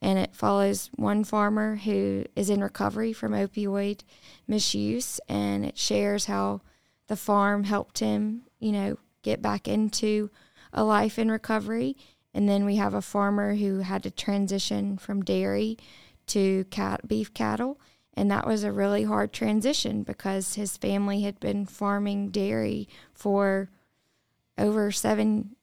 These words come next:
generations. And so making that transi-, transition was really tough. Um, also, farming is really a dangerous occupation, and a lot of people don't realize that. Farm accidents happen all the time, especially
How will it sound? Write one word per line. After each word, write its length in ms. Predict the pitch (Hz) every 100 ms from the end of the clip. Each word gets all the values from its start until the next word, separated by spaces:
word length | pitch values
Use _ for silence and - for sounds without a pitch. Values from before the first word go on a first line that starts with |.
| _ -
generations. 880 | 220 214 202 240 - - - - -
And 160 | 196 185
so 380 | 196 190 190
making 420 | 196 202 202 214 196
that 200 | 196 -
transi-, 520 | 208 202 196 - - _ _
transition 580 | - 208 202 208 - 214
was 160 | 208 196
really 300 | 202 202 202
tough. 580 | - 202 208 202 - - - - - - - -
Um, 340 | 202 202 202
also, 520 | - 220 - 269 269 254 _ _
farming 460 | 214 208 247 302 330
is 260 | 262 190
really 500 | 196 208 214 226 220
a 60 | 196
dangerous 500 | 196 196 196 190 196
occupation, 760 | 196 - - 202 - - 156
and 100 | 185
a 60 | 202
lot 220 | 196 196
of 100 | 202
people 520 | 214 196 - 196 190 - - - -
don't 220 | - 214 -
realize 480 | 196 185 185 190
that. 340 | - 82 - -
Farm 300 | 208 208 202
accidents 640 | 190 - - 202 - -
happen 360 | 196 196 202 196
all 180 | 190
the 120 | 190 196
time, 540 | - 185 190 196 202 - - - -
especially 560 | - 226 220 233 220